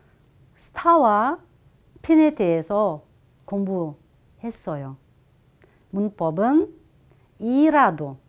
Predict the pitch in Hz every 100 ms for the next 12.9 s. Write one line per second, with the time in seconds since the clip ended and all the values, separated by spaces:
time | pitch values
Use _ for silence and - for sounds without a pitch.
0 | _ _ _ _ _ _ _ _ - -
1 | 311 277 269 247 - 208 226 233 - 202
2 | 202 202 220 233 277 233 147 143 139 _
3 | _ _ _ _ _ - 196 294 - -
4 | 151 151 - 214 220 214 - - 175 _
5 | 156 139 - _ _ _ _ _ _ _
6 | _ _ 160 165 160 240 302 302 _ _
7 | _ _ - 311 330 330 320 196 151 -
8 | _ _ 175 180 240 165 - _ _ _
9 | _ _ _ _ _ _ 240 285 294 302
10 | 294 302 302 208 208 220 220 190 160 147
11 | 156 185 151 - _ _ _ _ _ -
12 | - - - 311 302 302 311 302